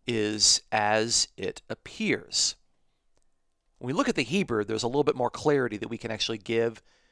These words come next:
to this passage. And clarity is actually needed because of the hundreds of years of tradition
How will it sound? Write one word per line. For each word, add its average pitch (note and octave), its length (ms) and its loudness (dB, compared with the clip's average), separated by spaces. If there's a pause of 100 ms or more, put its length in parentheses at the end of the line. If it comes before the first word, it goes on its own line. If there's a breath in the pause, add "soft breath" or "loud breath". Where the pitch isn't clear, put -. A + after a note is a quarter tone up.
(200)
to A2 420 -4
this G2+ 400 -4
passage. - 720 -2 (800)
And A2 160 -8
clarity D3+ 400 4
is B2 100 2
actually C3 340 2
needed B2+ 440 2
because A2+ 440 -2 (520)
of A2+ 460 4
the A2+ 520 -6 (760)
hundreds G3 460 0
of D3+ 160 0
years C3 460 2
of A#2+ 200 0
tradition G#2 680 -2